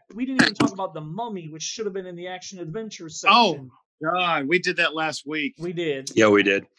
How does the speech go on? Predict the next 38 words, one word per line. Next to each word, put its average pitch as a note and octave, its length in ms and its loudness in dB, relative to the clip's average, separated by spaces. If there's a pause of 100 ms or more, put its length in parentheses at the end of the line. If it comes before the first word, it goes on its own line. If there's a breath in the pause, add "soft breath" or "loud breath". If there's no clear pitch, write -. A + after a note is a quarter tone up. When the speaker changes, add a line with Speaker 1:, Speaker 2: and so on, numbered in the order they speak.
Speaker 1:
Uh, D#3 440 -4
the E3 120 -4
Speaker 3:
We B2+ 60 10
can C3+ 160 6
skip C#3+ 240 6
Speaker 1:
Karate G3 40 -2
Speaker 3:
The A2 80 4
Mummy. G2 260 4
Speaker 1:
Kid F2 100 -8 (220)
trilogy, D3+ 680 -8
the D#3+ 160 -10
Ninja F#3+ 480 -4
Turtles D#3+ 400 -6
trilogy. D3+ 720 -8
Like, D3 260 -12 (380)
there A#3 100 0
was G#3+ 120 2
a G#3+ 40 0
bunch A3+ 320 -4
of A3 100 -4
other G#3+ 200 -4
stuff G3+ 320 -8
I F#3+ 100 -6
had F3+ 180 -8
planned F3+ 280 -14
to D#3+ 40 -12
talk F3+ 260 -6
about F3 200 -6
tonight, F3 320 -8
but D#3+ 160 -8 (300)
I F3+ 80 0
was F#3+ 160 2
even A3+ 260 -8
going A3 200 -4
to G#3 120 -10
address G3+ 360 -6
the G3 100 -12
Cornetto, G#3+ 460 -4